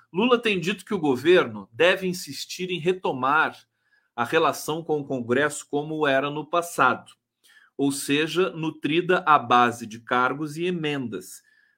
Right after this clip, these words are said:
mas sem o executivo perder o papel que constitucionalmente lhe cabe. Eu di-, eu quero dizer o seguinte pra vocês. É, o Lula é tão, ele é tão corajoso, criativo, inteligente, que ele vai acabar conseguindo,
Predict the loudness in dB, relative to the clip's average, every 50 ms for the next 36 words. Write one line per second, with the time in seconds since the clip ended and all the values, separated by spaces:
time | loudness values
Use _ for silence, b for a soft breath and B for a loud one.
0 | _ -2 0 0 0 0 -4 -4 -2 -2 0 0 2 2 2 2 2 -2 -6 -6
1 | -8 -10 -8 -8 -8 -8 -6 -4 -4 -4 -2 0 -2 -2 0 -2 -6 -4 -2 -2
2 | -2 -2 -2 -4 -10 -16 _ -10 -10 -10 -12 -14 -14 -14 -14 -12 -10 -8 -6 -6
3 | -4 -4 -4 -4 -4 -6 -6 -6 -4 -2 -2 -4 -4 -6 -6 _ 2 2 4 4
4 | 4 2 2 4 2 2 2 4 4 4 4 2 0 0 0 0 0 -4 -10 -8
5 | -8 -8 -8 -8 -6 -4 -2 0 0 0 -2 -2 -6 -8 -8 -8 -14 -20 B B
6 | B B B B B B B B 0 0 0 0 0 -2 -2 0 4 6 6 6
7 | 6 6 6 6 6 6 6 2 0 -2 -6 B B B B B B B B _
8 | _ _ _ -4 -2 -2 -2 0 0 -2 -2 0 -2 -4 -4 -6 -8 -14 -20 _
9 | _ _ _ _ _ _ _ _ _ _ _ 2 4 4 4 4 0 -2 -4 -4
10 | -4 -4 -4 -6 -8 -6 -6 -6 -6 -8 -14 -18 -14 -12 -10 -10 -12 -14 -20 _
11 | _ b b b b b b b b b b b -4 0 2 2 2 0 -2 -2
12 | -2 -2 -2 -2 -4 -6 -10 -16 -8 -2 0 2 2 2 2 2 4 4 2 2
13 | 2 2 0 2 2 2 0 2 2 0 0 0 0 -4 -8 -8 -8 -8 -6 -6
14 | -4 -4 -4 -4 -6 -6 -10 -14